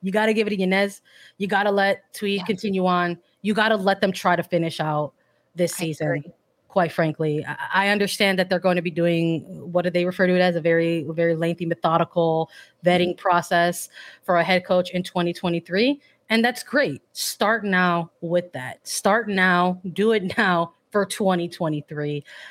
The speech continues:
Speaker 1: I just think you gotta roll with the duo that are there right now. They're leading the <laughs> trainings right
Speaker 2: I
Speaker 1: now.
Speaker 2: agree. Frankly, I agree completely with, uh, Yanez stepping in. I mean, you look at Houston when they lost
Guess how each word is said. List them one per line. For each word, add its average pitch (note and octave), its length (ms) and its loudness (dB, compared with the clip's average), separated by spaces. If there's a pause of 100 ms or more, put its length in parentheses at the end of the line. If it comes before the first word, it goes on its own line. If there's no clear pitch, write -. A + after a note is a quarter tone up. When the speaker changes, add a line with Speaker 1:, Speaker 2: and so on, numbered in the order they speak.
(280)
Speaker 1:
I F#3+ 160 0
just F#3 320 0
think F#3+ 220 -2
you F#3 80 -2
gotta E3+ 280 2
roll D3+ 460 -2 (340)
with E3 440 0
the E3+ 100 0
duo D#3+ 360 0
that D#3 120 -2
are D3+ 140 2
there D3 420 0 (320)
right D#3+ 200 0
now. F3 240 2
They're F#3 180 0
leading A3 260 2
the A3 80 2
<laughs> - 100 -4
trainings B3+ 760 0
right G#3+ 120 2
Speaker 2:
I A#3 160 2
Speaker 1:
now. A3+ 220 2
Speaker 2:
agree. A3+ 460 -4
Frankly, B3 600 -2
I G3 120 2
agree A3 400 0
completely F#3 640 -2
with, D#3 320 0 (200)
uh, D3 400 2
Yanez E3+ 800 -2 (140)
stepping F3 480 -4
in. E3+ 180 -4
I D#3+ 40 0
mean, F#3 180 -2
you G3 100 0
look G3+ 180 2
at A3 160 4
Houston F#3+ 560 -2
when E3 160 -4
they E3+ 200 -2
lost E3+ 640 2